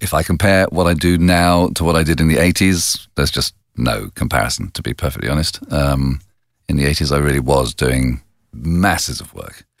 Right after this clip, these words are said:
Also because, as I say, th-, it was a market thing. I mean, there were, <laughs> you know, either the guy came to your studio or the girl, um, or you didn't get the dub. I mean, or you didn't get the, you know, you couldn't do it, or you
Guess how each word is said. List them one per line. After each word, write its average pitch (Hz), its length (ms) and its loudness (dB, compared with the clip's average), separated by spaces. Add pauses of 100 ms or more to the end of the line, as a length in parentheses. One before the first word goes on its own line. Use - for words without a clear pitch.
(260)
Also 110 240 0
because, 71 340 -2
as 69 140 -6
I 71 40 -4
say, 73 340 0
th-, - 180 -10 (200)
it 85 180 -2
was 85 120 0
a 71 60 -2
market 87 400 0 (120)
thing. 57 380 -4
I 73 80 -2
mean, 71 280 0
there 80 120 2
were, 85 120 0 (120)
<laughs> - 280 -2
you 262 80 4 (100)
know, 101 120 2 (340)
either 101 200 4
the 87 120 2
guy 95 180 2
came 107 220 2
to 98 100 2
your 92 140 2
studio 85 480 2
or 65 60 -2
the 67 80 -2
girl, 62 220 0 (380)
um, 82 720 4
or 87 240 2
you 87 180 4
didn't 90 320 2 (280)
get - 180 0 (180)
the 90 320 -2 (280)
dub. 101 260 4 (140)
I 90 100 4
mean, 85 220 2
or 82 120 2
you 85 80 2
didn't 85 220 2
get 80 160 0
the, 73 120 -2
you 85 140 2
know, 76 120 2
you 76 140 0
couldn't 78 180 0
do 110 100 4
it, 76 180 0
or 73 140 0
you 67 220 -2